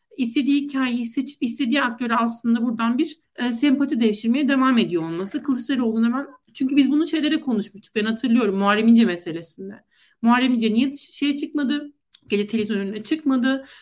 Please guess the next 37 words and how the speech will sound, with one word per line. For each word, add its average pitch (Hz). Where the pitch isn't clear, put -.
Başına 226
bir 208
şey 294
mi 294
geldi? 285
İşte 226
kaçırıldı 277
mı? 285
Tehdit 269
mi 294
edildi? 262
Bilmem 262
ne, 269
şu 262
bu. 285
E, 226
artık 240
yani 226
çok, 294
e, 214
çok -
korkunç 262
ve 233
zaten 247
Ümit 254
Özdağ'la 262
yapılan 233
o 220
gizli 214
protokol 208
tırnak 196
içinde 202
neyse 226
aslında 226
bunun 285
bu 285
şekilde 269